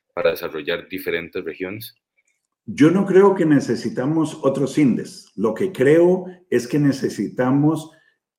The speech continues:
Speaker 2: coordinar más las acciones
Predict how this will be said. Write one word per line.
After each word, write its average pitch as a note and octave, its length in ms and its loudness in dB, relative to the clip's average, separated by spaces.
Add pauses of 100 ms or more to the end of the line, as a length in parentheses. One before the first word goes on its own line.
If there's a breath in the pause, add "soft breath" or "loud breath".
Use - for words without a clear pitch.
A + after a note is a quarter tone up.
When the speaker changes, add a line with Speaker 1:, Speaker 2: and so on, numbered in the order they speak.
(160)
Speaker 2:
coordinar A#2 920 4
más C3+ 680 2
las G2+ 280 -4
acciones C#3 880 0